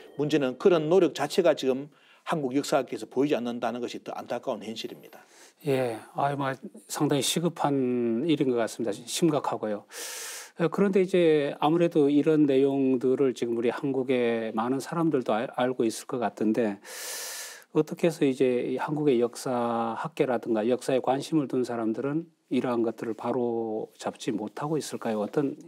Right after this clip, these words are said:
Speaker 2: 이유가 있을까요?
Speaker 1: 아직까지 어떻습니까? 우리 대한민국은 역사를 바로 잡을 수 있는 시간이 있고 기회가 있습니다. 근데 이, 이런 시간과 기회가 주어지는데도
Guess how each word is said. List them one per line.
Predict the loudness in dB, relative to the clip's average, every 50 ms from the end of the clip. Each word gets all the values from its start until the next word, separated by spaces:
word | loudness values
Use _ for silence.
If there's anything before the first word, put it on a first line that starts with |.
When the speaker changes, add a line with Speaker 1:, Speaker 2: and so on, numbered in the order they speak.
| -6 -2
Speaker 2:
이유가 | 0 0 2 2 2 0
있을까요? | -2 -2 -4 -8 -8 -8 -6 -6 -8 -10 _ _ _ _ _ -4
Speaker 1:
아직까지 | -2 0 0 2 2 4 4 4 6 4
어떻습니까? | 4 4 0 -4 -6 -4 -2
우리 | 0 0 0 0
대한민국은 | 0 0 0 0 0 -2 -2 0 2 2 2 2 2
역사를 | 0 2 2 2 0 0 0
바로 | 0 0 0
잡을 | 0 0 0 0 -4
수 | -4
있는 | -6 -8 -8 -8 -10 -16 -20 -14
시간이 | -10 -10 -2 0 2 2 2 0 -4 -8
있고 | -6 -2 -2 -2 -2
기회가 | 2 2 4 4 4 2
있습니다. | 2 -2 -6 -14 -12 -10 -10 -10 -10 -14 _ _ _ _ _ -20 -20 -20 -20 _ _
근데 | 0 2 2
이, | 4 4 4 4 6 6 6 6 4 2 2 -2 -8 _ _ _ _ _ 4
이런 | 6 6 6
시간과 | 4 4 4 4 4 6 4 2 2
기회가 | 4 4 6 6 6 6
주어지는데도 | 4 4 4 4 6 6 6 4 4 4 4 4 4 6 6 6 6 4 2 0 -6 -16